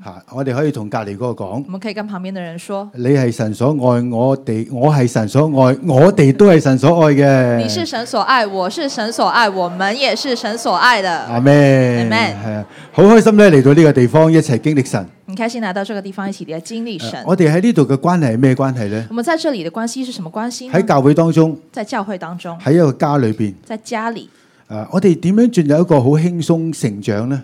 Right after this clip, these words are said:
Speaker 2: 我們怎麼樣可以進入一個很輕鬆的成長呢？
Speaker 1: 保羅寫信畀提摩太。
Speaker 2: 保羅寫信給提摩太。
Speaker 1: 啊，保羅牧養提摩太。
Speaker 2: 保羅牧養提摩太。
Speaker 1: 因為提摩太當時喺一個困境當中。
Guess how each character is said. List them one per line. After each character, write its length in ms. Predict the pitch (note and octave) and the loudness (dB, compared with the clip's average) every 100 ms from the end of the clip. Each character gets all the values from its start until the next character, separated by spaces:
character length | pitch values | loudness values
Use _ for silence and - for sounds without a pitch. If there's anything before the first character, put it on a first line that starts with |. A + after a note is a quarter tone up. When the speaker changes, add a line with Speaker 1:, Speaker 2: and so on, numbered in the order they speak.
| _ | _
Speaker 2:
我 80 | - | -14
們 120 | F#3 | -12
怎 120 | F#3 E3+ | -12 -10
麼 60 | |
樣 120 | G3+ | -12
可 100 | A3+ F#3+ | -10 -12
以 20 | |
進 180 | E3 G#3 | -10 -10
入 120 | G3 | -10
一 40 | |
個 80 | F#3+ | -10
很 120 | F#3 D#3 | -14 -16
輕 260 | - A#3 | -14 -14
鬆 200 | B3+ B3 | -12 -12
的 80 | B3 | -10
成 260 | F#3 E3+ E3+ | -12 -12 -12
長 140 | G3 F3 - | -14 -16 -14
呢？ 80 | F3+ | 0
Speaker 1:
保 100 | A3 | 2
羅 160 | G#3+ A#2+ | 4 2
寫 200 | C3+ D#3+ | 0 -2
信 300 | D#3 C3+ C3 | 0 -2 -2
畀 360 | A#2 A#2 D3 | -2 0 0
提 160 | D#3+ A2+ | -2 -8
摩 120 | G2+ | -8
太。 260 | A#2 A2 F2 _ | -8 -10 -14 _
Speaker 2:
保 120 | - F3+ | -10 -8
羅 140 | G3+ | -8
寫 160 | A3+ F#3+ | -10 -14
信 180 | A#3 | -12
給 140 | G3 D3+ | -12 -14
提 160 | - | -18
摩 160 | E3 E3 | -16 -16
太。 160 | - D#3+ - | -14 -18 -14
Speaker 1:
啊， 160 | A2+ A#2+ | -12 0
保 140 | E3+ | 2
羅 180 | G#3+ B2+ | 4 2
牧 240 | A#2 C3+ | 2 -2
養 160 | B2+ B2+ | -2 -4
提 140 | B2+ F#2+ | -4 -8
摩 160 | A2 | -8
太。 260 | A#2+ G#2 - | -8 -10 -14
Speaker 2:
保 100 | F3+ | -14
羅 140 | F3+ F#3 | -10 -10
牧 260 | C#4 C#4+ | -8 -8
養 140 | F#3 - - | -8 -12 -18
提 140 | - | -18
摩 160 | E3+ E3 | -16 -16
太。 160 | - | -6
Speaker 1:
因 80 | G3+ | -2
為 140 | G#3+ D#3 | 0 0
提 120 | C3 | -2
摩 160 | C#3+ | 0
太 200 | F#3+ C#3+ | 0 0
當 200 | C#3 E3+ | 0 0
時 140 | D#3+ A2 | 0 -4
喺 140 | G2+ | -4
一 40 | C#3+ | -4
個 120 | B2+ | -4
困 260 | A2+ A#2+ G#2+ | -6 -6 -8
境 180 | G#2+ B2 | -8 -4
當 180 | B2 A#2+ | -2 -2
中。 220 | - | -2